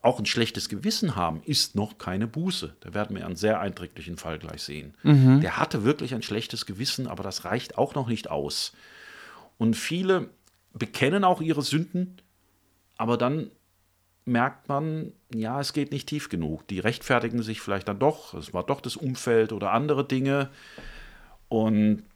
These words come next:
Speaker 1: dann geht es in, in eine falsche Richtung. Bußübungen allein müssen noch, noch nichts heißen oder bestimmte Dinge nicht zu tun.
Speaker 2: Mhm.
Speaker 1: Es ist ein nicht, nicht so einfaches Thema, weil es wirklich, das ist so wie, wie so eine Wasserscheide. Ähm, der Tropfen kommt runter und wenn er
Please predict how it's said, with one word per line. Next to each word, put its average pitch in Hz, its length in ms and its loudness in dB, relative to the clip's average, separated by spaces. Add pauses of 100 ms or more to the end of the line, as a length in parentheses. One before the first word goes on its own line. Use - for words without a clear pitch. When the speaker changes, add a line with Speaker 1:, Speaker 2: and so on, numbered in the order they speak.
Speaker 1:
dann 107 180 -2
geht 120 220 0
es 120 140 -2
in, 113 180 -2
in 110 80 -4
eine 117 100 0
falsche 117 320 4
Richtung. 80 380 -4
Bußübungen 151 800 2
allein 123 300 4
müssen 123 220 -2 (120)
noch, - 120 -10
noch 113 160 -4
nichts 113 240 -4
heißen 104 340 2
oder 101 120 0
bestimmte 104 560 -4
Dinge 117 280 4
nicht 117 280 0
zu 110 120 -6
tun. 82 400 -4 (180)
Speaker 2:
Mhm. 120 380 6 (480)
Speaker 1:
Es - 180 -2
ist - 240 -4
ein 139 160 -2
nicht, - 500 -8
nicht - 260 -6
so - 100 0
einfaches 127 520 -2
Thema, 90 360 -2
weil 101 180 4
es 107 300 0
wirklich, 151 520 0 (640)
das 117 160 -2
ist 147 120 -2
so 147 160 4
wie, 131 380 4
wie 123 160 -2
so 117 100 -4
eine 117 180 0
Wasserscheide. 90 880 0 (580)
Ähm, 107 160 -2
der 107 120 2
Tropfen - 400 -2
kommt 131 280 0
runter 147 320 4
und 139 140 0
wenn 120 120 2
er 117 320 2